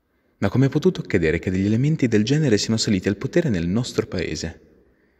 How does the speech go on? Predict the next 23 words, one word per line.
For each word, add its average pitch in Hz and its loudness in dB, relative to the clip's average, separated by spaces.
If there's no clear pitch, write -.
In 92 -2
momenti 104 4
di 92 0
grande 104 2
difficoltà, 98 -4
ci - -12
spiegò 78 -4
nostro 82 -4
padre, - -8
sarà 123 2
al 120 4
potere 90 0
gente 117 2
di 98 -2
tutte - -6
le 107 2
risme. 85 -8
Pensate 135 2
attraverso 95 0
quante 131 0
trasversie 107 2
dovremmo 117 2
passare. - -6